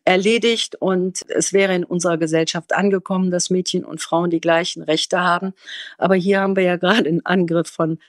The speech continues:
zwei Seiten. Ja, also die ganzen Frauenrechte, die wir erstritten haben, das machen die Grünen uns mit dem Selbstbestimmungsgesetz kaputt. Und auf der anderen Seite ist die Nicht-Gleichwertigkeit oder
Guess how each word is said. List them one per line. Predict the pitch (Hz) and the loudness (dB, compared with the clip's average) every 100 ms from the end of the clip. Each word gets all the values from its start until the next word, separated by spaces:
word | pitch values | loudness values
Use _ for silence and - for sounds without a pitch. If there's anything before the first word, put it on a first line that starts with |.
| _ | _
zwei | - 214 190 185 | 0 2 2 0
Seiten. | 165 143 - - 156 | -2 -4 -8 -8 -2
Ja, | 160 | 0
also | - 175 | 0 -4
die | 165 160 156 - - - _ | -2 0 -2 -6 -20 -20 _
ganzen | 180 190 - 185 | 0 0 -2 -4
Frauenrechte, | - 190 202 214 196 202 - - 196 | 0 2 4 2 0 0 0 -2 -2
die | 190 185 | -2 -2
wir | 180 | 0
erstritten | - 165 - 196 190 196 180 | 0 -4 -2 -4 -2 -4 -2
haben, | 185 185 185 | 0 0 -2
das | 180 - | -4 -2
machen | 175 190 180 | -2 -2 -4
die | 165 | -2
Grünen | 160 202 214 | 2 2 2
uns | 202 190 | -2 -4
mit | 185 165 | -2 -2
dem | 165 | 0
Selbstbestimmungsgesetz | 165 196 - 240 - 240 247 214 - 208 214 - | 0 0 -2 -6 -2 2 2 2 -2 0 0 0
kaputt. | - 233 - 269 - - - - _ | -2 -2 0 -6 -6 -20 -20 -20 _
Und | 190 | 0
auf | - 190 | 2 2
der | 190 | -2
anderen | - 196 202 196 | 0 2 2 2
Seite | 185 185 190 190 | 2 2 0 -2
ist | 185 - | -4 -2
die | 175 | 0
Nicht-Gleichwertigkeit | 180 196 - - - 185 180 165 196 - 190 185 180 - 180 165 165 - - | 0 -2 -8 -10 -10 -4 2 2 0 -4 -6 -6 -8 -6 -2 0 -2 -6 -6
oder | 165 156 151 | -4 -2 -4